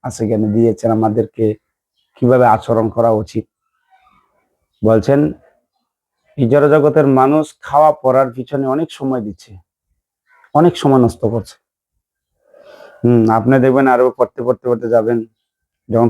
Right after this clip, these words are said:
পঞ্চম স্কন্ধ পড়বেন, দেখবেন সুখ ভোগের মহা অরণ্য আছে, এখানে ভোগের অনেক কিছু সামগ্রী আছে। তো মানুষ রাত দিন অক্লান্ত পরিশ্রম করছে, তারা খাওয়া পিছন,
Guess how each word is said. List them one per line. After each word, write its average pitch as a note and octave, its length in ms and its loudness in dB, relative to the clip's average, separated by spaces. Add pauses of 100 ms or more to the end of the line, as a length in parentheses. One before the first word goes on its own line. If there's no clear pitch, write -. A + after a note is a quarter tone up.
পঞ্চম A#2 340 0
স্কন্ধ A#2+ 200 0 (120)
পড়বেন, G#2+ 300 2
দেখবেন A2+ 200 0 (100)
সুখ A#2+ 160 -8 (100)
ভোগের A#2 320 -2
মহা A#2 180 2 (100)
অরণ্য A2+ 300 0 (120)
আছে, - 160 -10 (120)
এখানে C3 220 -4 (140)
ভোগের A#2+ 360 2
অনেক C3+ 200 -6
কিছু - 240 -20
সামগ্রী A#2+ 320 -10 (100)
আছে। - 160 -20 (1800)
তো - 40 -6 (140)
মানুষ D3+ 200 2 (200)
রাত C3 140 0 (180)
দিন F3+ 220 2 (1700)
অক্লান্ত D3+ 380 -2 (140)
পরিশ্রম D3+ 380 -2 (120)
করছে, D3 280 -6 (120)
তারা B2+ 160 0 (140)
খাওয়া C3+ 280 2
পিছন, B2 260 -2